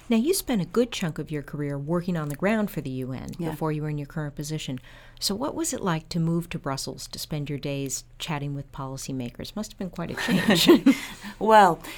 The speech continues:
Speaker 2: it certainly is changing frequency. <laughs> Um,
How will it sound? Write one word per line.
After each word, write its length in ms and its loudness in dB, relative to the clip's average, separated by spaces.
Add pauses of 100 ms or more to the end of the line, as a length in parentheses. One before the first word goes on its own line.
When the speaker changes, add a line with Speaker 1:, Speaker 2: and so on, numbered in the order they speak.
(100)
Speaker 2:
it 60 -2
certainly 280 4
is 100 6
changing 420 6
frequency. 1160 8 (260)
<laughs> 260 -10
Um, 760 10